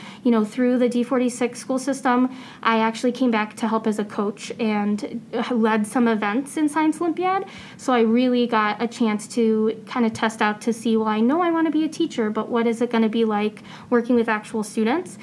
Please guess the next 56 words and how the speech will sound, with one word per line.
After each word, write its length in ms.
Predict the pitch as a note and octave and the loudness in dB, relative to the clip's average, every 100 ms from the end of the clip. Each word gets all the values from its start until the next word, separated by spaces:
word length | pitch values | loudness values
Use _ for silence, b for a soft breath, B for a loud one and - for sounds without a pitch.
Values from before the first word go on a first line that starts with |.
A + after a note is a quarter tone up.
| B B | B B
So 360 | - C4 A#3+ A#3+ | 0 4 4 4
even 240 | C#4+ C#4 | 2 4
though 80 | C4+ | 4
I 80 | A#3+ | 4
was 160 | A#3+ A#3+ | 2 2
in 60 | |
high 160 | A3 A3 | 2 0
school, 420 | A3+ B3 A3+ A3+ | 0 2 2 2
I 120 | A3+ | 0
still 240 | A3 - A3+ | -2 0 0
got 260 | A3 G#3+ | 2 0
the 160 | A#3 A3 | 0 0
opportunity 600 | G#3 A3+ A3+ A#3 A3 A3 | 0 -2 0 2 2 0
to, 160 | - A3+ | 0 0
you 60 | |
know, 180 | G#3 G#3+ B B B - | 0 -4 B B B -2
plan 400 | D#4 C#4+ C#4 C#4 | 2 4 4 2
things 380 | C4+ C4 C4 - | 4 4 2 0
to 80 | B3+ | 0
be 180 | A3+ A3+ | 4 2
able 160 | A3 | 2
to 280 | A3 A#3+ A3 | -2 0 0
teach 360 | G#3 D#4+ D4+ C#4+ | 0 0 2 2
and 80 | A#3+ | 2
to 80 | |
work 280 | A3+ C4+ C#4+ | 4 2 0
on 360 | C4 B3+ B3 A#3+ | 0 2 4 4
and 180 | A3 G#3 | 2 0
to 220 | G#3+ G#3 | -2 -2
see 260 | - B3+ | 0 0
how 200 | A#3+ A#3+ | 2 0
kids 300 | A3+ A#3 G#3+ | 0 -2 0
reacted 600 | A#3+ A3 G#3+ - A3 G#3+ | 0 0 -2 -2 -2 0
and, 240 | G#3+ G#3 G#3+ | 0 0 0
you 60 | |
know, 120 | G#3 G3+ | 0 -4
change 460 | - A3+ A3 A3 | 0 2 2 2
what 100 | A3 | 0
I 100 | A3 | 0
was 220 | G#3+ G#3+ | 0 -2
doing 540 | - D#4+ D4+ C#4+ C#4 C#4 | -2 0 2 4 2 0
to 300 | B3 A3+ G#3+ | 0 2 2
help 240 | B3+ B3+ | -2 -2
them. 300 | C#4 C#4+ D4 B B B B | 0 2 0 B B B B
And 180 | B3 B3 | 0 0
so 180 | A#3+ A#3+ | 2 2
when 140 | A3+ | 2
I 80 | A3 | 2
went 200 | A3 G#3 | 0 0
to 80 | A3+ | -6
college, 600 | - F4+ F4 B3 A#3 A3+ - | 0 2 4 4 2 0 0
I 100 | A3+ | 2
knew 220 | B3 D4+ | 4 4
I 80 | C4 | 4
wanted 320 | B3 A#3 A3+ | 4 2 0
to 460 | - G#3+ G#3 G#3 | -2 0 0 -4